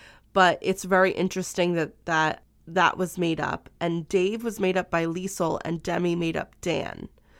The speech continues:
And the fact that Liesel was saying, "Oh, it was John and Dave with us," and Demi is saying it was John and Dan with us,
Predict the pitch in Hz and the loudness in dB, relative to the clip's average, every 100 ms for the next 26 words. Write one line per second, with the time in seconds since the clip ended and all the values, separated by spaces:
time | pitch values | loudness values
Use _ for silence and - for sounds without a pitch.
0 | - - - - 196 208 208 208 220 - | -20 -20 -20 -4 0 0 2 2 2 -2
1 | 208 185 196 - 190 180 - - 175 170 | -4 -4 -4 0 0 0 -2 0 2 2
2 | 170 175 170 165 - 156 160 - 185 175 | 0 0 0 0 -4 -6 -8 -4 0 2
3 | 175 175 160 165 160 196 226 196 160 175 | 0 0 -2 -4 -2 -2 0 0 -2 -2
4 | 165 151 165 170 - - - - - - | -6 -4 -4 -4 -6 -16 -20 -20 -10 -2
5 | 185 - 190 202 196 180 - 180 165 165 | 0 4 4 6 4 4 2 4 4 2
6 | - 165 160 151 _ _ - 175 175 175 | 0 -4 -4 -6 _ _ -4 0 2 0
7 | - 160 151 - 165 180 220 190 160 - | 0 -4 -4 -2 0 2 2 0 -2 -4
8 | - - - | -4 -4 -8